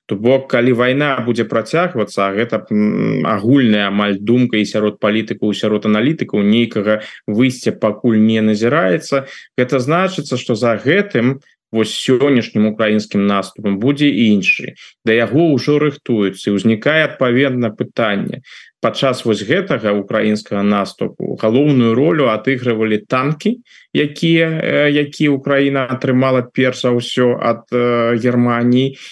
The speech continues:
і таксама ракеты, якія прыйшлі, гэтыя, э, гэтыя ракеты, які, ракет дальнасцю, калі не памыляюся, дзвесце пяцьдзясят кіламетраў, якія прыйшлі ад Вялікабрытаніі і ад Францыі.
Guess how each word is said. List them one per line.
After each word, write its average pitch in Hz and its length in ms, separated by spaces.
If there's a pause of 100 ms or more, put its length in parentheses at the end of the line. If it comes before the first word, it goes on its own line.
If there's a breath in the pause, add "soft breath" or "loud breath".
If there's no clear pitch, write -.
(140 loud breath)
і 156 160 (120)
таксама 156 1000
ракеты, 120 540
якія 104 400
прыйшлі, 104 800
гэтыя, 98 480 (320 loud breath)
э, 107 880
гэтыя 123 260
ракеты, 117 380
які, 110 180 (540)
ракет 127 480
дальнасцю, 120 480
калі 104 180
не 104 60
памыляюся, 107 400
дзвесце 110 320
пяцьдзясят 117 400
кіламетраў, 101 560 (320 loud breath)
якія 120 320
прыйшлі 123 480
ад 110 260
Вялікабрытаніі 113 1040 (180)
і 104 60
ад 104 180
Францыі. - 800